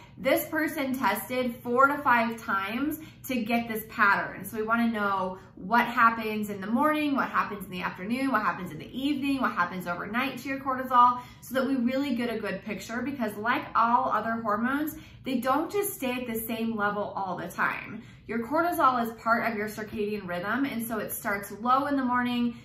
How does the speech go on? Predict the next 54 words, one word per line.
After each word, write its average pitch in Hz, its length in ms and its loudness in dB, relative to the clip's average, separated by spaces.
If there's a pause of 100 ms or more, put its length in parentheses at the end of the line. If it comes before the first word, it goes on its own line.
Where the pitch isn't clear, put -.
You 220 140 -10
have 214 180 2
what's 208 160 -4
called 190 260 -6
the 180 60 -6
cortisol 247 540 0
awakening 262 400 -4
response, 240 500 0
which 202 120 -10
is 185 120 -6
where 180 140 -4
it - 120 -10
spikes - 760 -2
and 220 200 -8
peaks, 330 360 -4 (340)
and 240 140 0
then 254 100 0
it 233 140 -2
slowly 269 520 2
kind 240 200 0
of 208 80 -2
dives 214 340 0
down 202 360 0
throughout 202 240 0
the 202 80 -8
day 190 320 -4
to 233 80 -6
bottom 196 380 2
out 214 280 2
so 233 100 -12
that 185 120 -12
you 185 120 -10
can 208 180 -8
get - 240 -8
good 185 200 -6
sleep 202 360 -6
at 139 120 -10
night. 160 400 -6 (540)
So 262 360 0
if 302 280 2
you 415 200 2
just 339 240 -2
get 226 320 0
one 214 280 4
solid 247 440 0
blood 185 260 -2
test, 262 440 -2 (120)
which 226 200 -6
a 226 60 -2
lot 214 200 4
of 214 80 -6
physicians 208 480 -6
will 233 140 -6
order, 254 440 -2